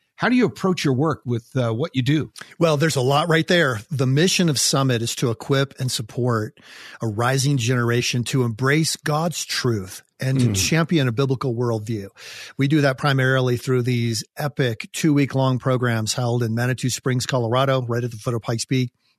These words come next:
Speaker 2: and in
Speaker 1: Know it.
Speaker 2: Lookout Mountain, Georgia, every summer. Uh, these programs invite young adults sixteen to twenty-two years of age to come together, bring all of their hard questions about their faith and about how to view everything else from the perspective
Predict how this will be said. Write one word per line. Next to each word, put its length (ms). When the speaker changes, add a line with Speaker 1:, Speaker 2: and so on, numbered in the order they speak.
Speaker 2:
and 120
in 40
Speaker 1:
Know 60
it. 60
Speaker 2:
Lookout 200
Mountain, 280
Georgia, 560
every 200
summer. 380
Uh, 320
these 340
programs 640
invite 440
young 320
adults 400
sixteen 520
to 100
twenty-two 640
years 320
of 100
age 360
to 80
come 200
together, 360
bring 500
all 400
of 120
their 140
hard 260
questions 500
about 220
their 160
faith 500
and 100
about 180
how 100
to 120
view 480
everything 640
else 600
from 220
the 80
perspective 800